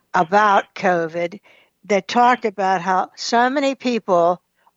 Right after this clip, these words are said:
are losing their jobs because of this covid fog. And just this morning, I spoke to the C E O of, uh, Allegheny Health Network, Cindy Hunderfein,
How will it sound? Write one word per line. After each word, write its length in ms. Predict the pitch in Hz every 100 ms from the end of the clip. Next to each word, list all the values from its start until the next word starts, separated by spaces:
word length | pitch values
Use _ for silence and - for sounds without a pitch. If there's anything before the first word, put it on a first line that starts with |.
| -
are 140 | 180
losing 480 | 185 214 233 247 220
their 240 | 214 196
jobs 840 | 185 208 180 175 - - - - - _ _ _ _ _ _
because 380 | - 175 208 190
of 100 | 180
this 240 | 175 175 -
covid 520 | - 202 196 175 156
fog. 520 | - 151 143 143 - - _ _ _ - - -
And 160 | 196 196
just 380 | 202 262 269 -
this 240 | 254 -
morning, 400 | 254 247 208 185
I 200 | - 185
spoke 380 | 190 - 214 202
to 160 | - 190
the 300 | 185 196 -
C 480 | - - 254 240 220
E 60 |
O 140 | 208 196
of, 100 | - _ _
uh, 240 | 185 180 170
Allegheny 640 | 220 220 214 202 196 196 - _
Health 320 | - 233 226
Network, 560 | 220 170 147 185 175 -
Cindy 380 | - 214 202 180
Hunderfein, 840 | 190 233 220 165 - 170 165 170